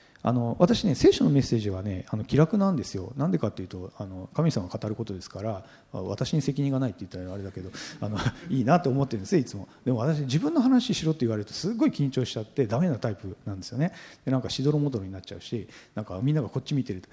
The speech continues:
あの、ここで見られても全然大丈夫なんですよ。あの、神様の話ですから、私、私責任ないので大丈夫なんですけれども、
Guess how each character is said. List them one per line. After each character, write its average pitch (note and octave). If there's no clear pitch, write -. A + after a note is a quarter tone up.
あ F#3
の、 F3
こ A#3
こ C4+
で C#4
見 B3+
ら A#3+
れ A3
て C#3
も A2+
全 C#3+
然 C#3
大 C3
丈 A2+
夫 -
な F2+
ん -
で -
す -
よ。 -
あ C#3
の、 B2+
神 G#3
様 G#3
の C3
話 B2
で F#2
す -
か G#2
ら、 G#2+
私、 D3+
私 D3
責 C3
任 A#2
な A2+
い G2
の G2
で A2+
大 A2+
丈 G#2
夫 -
な F#2+
ん -
で F#2
す -
け G#2
れ G2+
ど C#3+
も、 F#3